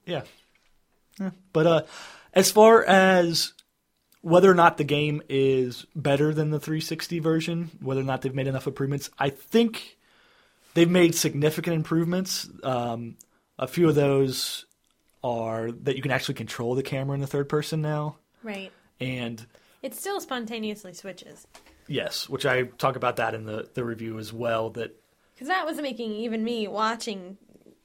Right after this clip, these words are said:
Speaker 2: I mean, there was, there was a point, I think, when I told you, "Okay, I've gotta go do something else because I'm getting sick."
Speaker 1: Mm-hmm.
Speaker 2: of, like, i-, i-, it's
Speaker 1: Well, the
Speaker 2: one
Speaker 1: game
Speaker 2: thing if you're controlling, it's almost like when somebody else is driving a curvy road. If you're not expecting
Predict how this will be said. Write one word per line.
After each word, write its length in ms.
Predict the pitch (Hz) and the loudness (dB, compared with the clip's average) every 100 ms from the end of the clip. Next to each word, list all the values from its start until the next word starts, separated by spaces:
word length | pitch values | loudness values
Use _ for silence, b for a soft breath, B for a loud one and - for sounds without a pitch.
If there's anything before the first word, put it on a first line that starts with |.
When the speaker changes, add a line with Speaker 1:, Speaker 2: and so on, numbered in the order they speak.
| - | -16
Speaker 2:
I 60 | 247 | -10
mean, 180 | 240 254 | -6 -4
there 180 | 277 | -4
was, 380 | 262 226 214 - _ _ _ - | -2 -4 -6 -12 _ _ _ -8
there 120 | 294 | -2
was 140 | 294 | -2
a 60 | 233 | -2
point, 320 | 220 311 240 | -4 -6 -4
I 60 | 214 | -6
think, 200 | 226 220 | -8 -8
when 100 | 214 | -6
I 60 | 214 | -6
told 280 | 226 214 | -6 -6
you, 160 | 214 214 | -4 -4
"Okay, 300 | 214 220 202 | -4 -4 -4
I've 200 | 190 208 | -4 -2
gotta 200 | 220 208 | -2 -2
go 120 | 202 | -4
do 120 | 202 214 | -6 -8
something 320 | 190 202 196 | -10 -14 -8
else 260 | 196 196 | -8 -8
because 260 | 208 214 190 | -12 -12 -12
I'm 100 | 196 | -10
getting 260 | 190 180 180 | -10 -10 -10
sick." 680 | - - 190 - _ _ _ _ _ _ | -8 -6 -8 -10 _ _ _ _ _ _
Speaker 1:
Mm-hmm. 440 | 156 147 175 190 233 | -10 -8 -8 -8 -8
Speaker 2:
of, 160 | 233 220 - | -10 -10 -4
like, 280 | 247 214 - _ _ _ _ _ _ _ - | -4 -4 -12 _ _ _ _ _ _ _ -20
i-, 20 | |
i-, 160 | - - | -18 -6
it's 280 | 302 294 160 | -2 -2 0
Speaker 1:
Well, 80 | 165 | 2
the 60 | |
Speaker 2:
one 80 | 175 | 6
Speaker 1:
game 120 | 220 | 6
Speaker 2:
thing 180 | 359 330 | 4 -2
if 140 | 294 277 | -4 -2
you're 140 | 269 | -4
controlling, 800 | 277 240 285 262 262 226 208 196 | -4 -4 -2 -2 -2 -4 -6 -6
it's 240 | 233 294 - | -8 -6 -8
almost 340 | 277 285 285 | -6 -8 -6
like 200 | 254 233 | -8 -8
when 320 | 226 214 214 | -8 -8 -8
somebody 360 | 220 220 214 202 | -8 -6 -4 -4
else 220 | 185 190 | -6 -8
is 120 | 190 | -12
driving 540 | 202 180 180 180 175 185 | -8 -6 -6 -8 -10 -14
a 100 | 190 _ _ | -16 _ _
curvy 320 | 240 214 202 | -8 -8 -8
road. 300 | 190 180 180 | -6 -6 -6
If 140 | 185 196 | -8 -8
you're 140 | 214 | -6
not 200 | 226 226 | -2 -2
expecting 840 | 208 - - 214 208 208 196 185 | -4 -12 -4 -4 -2 -8 -8 -10